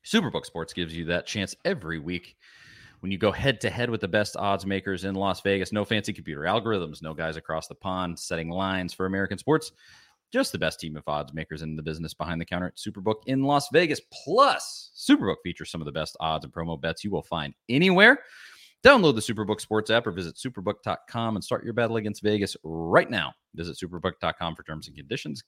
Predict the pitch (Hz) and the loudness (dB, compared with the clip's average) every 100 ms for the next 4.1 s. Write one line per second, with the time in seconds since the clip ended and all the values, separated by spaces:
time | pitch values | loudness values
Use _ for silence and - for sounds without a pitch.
0 | - - 73 69 120 156 147 170 160 147 | -16 -8 -8 -4 0 0 2 2 2 4
1 | 127 185 220 147 143 139 - - - _ | 4 4 2 4 4 4 0 -20 -20 _
2 | _ _ 262 220 104 76 80 80 - _ | _ _ 4 6 4 2 -2 -2 -6 _
3 | _ - - _ 135 151 139 - 107 92 | _ -20 -20 _ 4 6 6 4 2 2